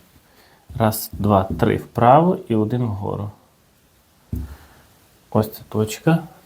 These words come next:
Тепер на шість вліво. Раз, два, три, чотири, п'ять, шість. І на п'ять вниз. Раз, два, три, чотири, п'ять. Ну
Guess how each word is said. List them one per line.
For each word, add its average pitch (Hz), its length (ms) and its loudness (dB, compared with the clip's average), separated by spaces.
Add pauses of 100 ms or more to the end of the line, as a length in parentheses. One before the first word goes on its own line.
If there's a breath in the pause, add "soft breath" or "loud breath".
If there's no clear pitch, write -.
Тепер 131 480 4
на 131 160 2
шість 170 400 0
вліво. 113 520 -2 (200)
Раз, - 340 -6 (120)
два, 110 240 0 (340 loud breath)
три, 123 200 -2 (180)
чотири, 123 440 0 (140)
п'ять, 110 380 0
шість. - 420 -8 (1600 loud breath)
І 151 120 8
на 139 120 8
п'ять 143 360 4
вниз. 107 500 -4 (300)
Раз, 107 540 -4 (120)
два, 107 380 0 (320)
три, 147 380 2 (140)
чотири, 123 520 -4 (140)
п'ять. 104 440 -6 (1160 loud breath)
Ну 156 120 10